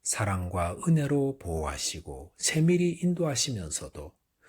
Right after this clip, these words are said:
또한 자녀를 징계하는 부모처럼 징계하시고 고난을 허락하십니다. 저와 여러분이 고난과 징계의 자리에서 하나님의 사랑을 잊지 말고 인내하며 승리하게 되시기 바라겠습니다.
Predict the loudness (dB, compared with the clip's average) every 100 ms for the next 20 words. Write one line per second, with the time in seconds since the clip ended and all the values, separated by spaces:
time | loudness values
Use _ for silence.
0 | -20 -10 2 4 4 4 4 6 4 2
1 | 4 4 4 2 0 0 0 0 -2 -2
2 | 0 0 -4 -12 _ _ _ 0 2 2
3 | 2 0 0 -2 -2 -4 -2 0 2 2
4 | 0 -2 -6 -8 -8 -8 -6 -8 -10 -14
5 | -16 _ _ _ _ _ _ _ _ -4
6 | -2 -2 -2 -4 -4 -8 -12 -14 -18 _
7 | _ _ _ _ -4 -2 -2 -4 -2 0
8 | 2 2 0 0 -6 -8 -8 -6 -8 -8
9 | -16 _ _ _ _ -4 0 2 2 2
10 | 2 0 0 0 -2 0 0 0 -6 -10
11 | -12 -12 6 8 8 6 0 -8 -12 -14
12 | _ _ _ _ _ -6 -4 -4 -4 -6
13 | -4 0 0 2 2 2 -2 -8 -6 -4
14 | -4 -6 -14 -20